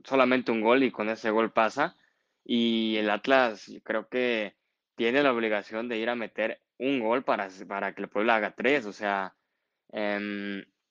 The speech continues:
pienso que el Atlas tiene todas las de ganar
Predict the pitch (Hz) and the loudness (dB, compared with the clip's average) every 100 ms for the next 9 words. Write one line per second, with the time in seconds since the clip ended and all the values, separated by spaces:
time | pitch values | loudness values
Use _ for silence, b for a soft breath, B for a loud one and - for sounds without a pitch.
0 | _ _ _ _ - 117 120 131 120 117 | _ _ _ _ -4 0 2 4 6 6
1 | 135 - 123 131 131 123 117 110 104 117 | 2 0 0 2 4 4 2 0 0 2
2 | 131 123 117 104 110 135 | 4 4 2 0 2 0